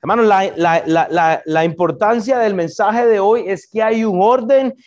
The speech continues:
hay, hay una estructura, pero hay un fin. Y el fin es que Cristo viene por nosotros. Usted crea esto o no quiera que, eh, creer esto. "Pastor, es que vieras que hoy tengo que ir a hacer un trabajo allá a la, a, a la oficina.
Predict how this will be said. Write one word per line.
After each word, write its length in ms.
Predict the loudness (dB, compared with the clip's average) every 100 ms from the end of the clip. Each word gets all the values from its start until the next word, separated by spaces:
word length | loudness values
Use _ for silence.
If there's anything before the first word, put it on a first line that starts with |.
| _ _
hay, 240 | 0 0 0
hay 200 | 0 2
una 180 | 2 0
estructura, 760 | -2 -6 -4 -2 0 0 0
pero 240 | -2 -2
hay 180 | 0 -2
un 220 | -2 -6
fin. 400 | -4 -2 -2 -4 -4
Y 140 | -2
el 200 | -2 -2
fin 460 | -2 0 0 -2 -8 _ _ _
es 160 | -6 -4
que 180 | -6 -2
Cristo 420 | 0 0 0 0
viene 280 | 2 0 -2
por 120 | -2
nosotros. 680 | -2 -4 -6 -14 -18 -20 -20 -20 _ _ -20 _ _
Usted 400 | -8 -6 -2 -2
crea 460 | 0 0 0 2 2
esto 320 | 0 0 2
o 100 | 2
no 220 | 2 -2
quiera 300 | 0 0 0
que, 280 | -2 -4 -4 -8
eh, 140 | -4
creer 240 | 0 2 2
esto. 400 | 0 -4 -6 -8 _ _ _ _ _ _
"Pastor, 920 | 0 0 -2 0 2 4 4 2 2 0
es 180 | -2
que 180 | -2 -2
vieras 320 | 2 0 0
que 120 | -2 -2
hoy 80 |
tengo 240 | 0 0 2
que 160 | 2
ir 100 | 2
a 60 | 2
hacer 180 | 0 0
un 140 | 0
trabajo 560 | 2 2 4 4 4 4
allá 380 | 2 2 4 4
a 100 | 4
la, 120 | 2
a, 240 | 2 0
a 180 | 0 0
la 100 | -2
oficina. 680 | -2 -6 -6 -4 -2 -4